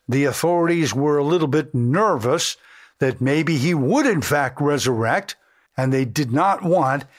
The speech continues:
that kind of rumor to be spreading through all of Jerusalem. Then apparently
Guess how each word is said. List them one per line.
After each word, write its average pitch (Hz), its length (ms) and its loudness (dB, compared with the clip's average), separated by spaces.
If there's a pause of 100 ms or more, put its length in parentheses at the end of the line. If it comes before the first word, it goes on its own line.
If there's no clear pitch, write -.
(220)
that 160 400 0
kind 190 300 0
of 113 220 0
rumor 151 380 0
to 139 80 -2
be 147 140 0
spreading 143 680 0
through 156 280 0
all 156 220 2
of 165 100 0
Jerusalem. 151 800 0 (560)
Then 147 320 0
apparently 175 720 0